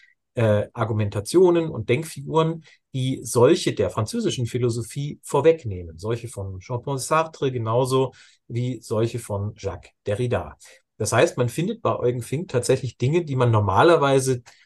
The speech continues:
ganz exklusiv den Franzosen zuordnen würde. Und das trägt dazu bei, dass man eben sieht, okay, die Problemstellungen in der Phänomenologie sind vielleicht doch komplexer,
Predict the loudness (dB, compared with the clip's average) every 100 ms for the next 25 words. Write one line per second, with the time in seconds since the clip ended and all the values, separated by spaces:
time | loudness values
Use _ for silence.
0 | _ -4 -2 -4 -8 -4 -4 -4 -4 -4
1 | -2 4 6 6 2 -2 -2 -4 -6 -6
2 | -4 -2 -2 -6 -20 _ _ -8 -4 2
3 | 4 2 0 0 2 0 -2 -2 -2 0
4 | -2 -2 -4 -4 -6 -6 -8 -8 -4 -2
5 | -2 -2 -2 -2 2 2 0 0 0 0
6 | -2 -4 -2 -2 -2 -2 0 0 -2 -2
7 | -2 -2 -2 -2 2 0 2 0 2 2
8 | 2 4 4 4